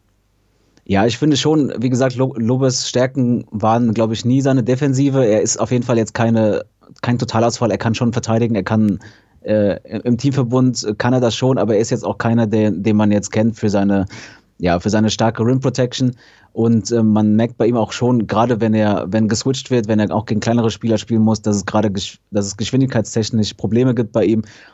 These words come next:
Und ich glaube, da ist Jokic dann auch jemand, der mit seinen schnellen Moves und, ähm, mit seiner Beweglichkeit dann doch auch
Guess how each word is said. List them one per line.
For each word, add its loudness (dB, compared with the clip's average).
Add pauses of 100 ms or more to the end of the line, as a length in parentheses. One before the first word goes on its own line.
(200)
Und -2
ich -2
glaube, 0
da 2
ist -2
Jokic -2
dann -2
auch -2
jemand, 0
der 0
mit -2
seinen 0
schnellen 0
Moves 0
und, 0
ähm, 2
mit 0
seiner 2
Beweglichkeit 0
dann 0
doch -2
auch -6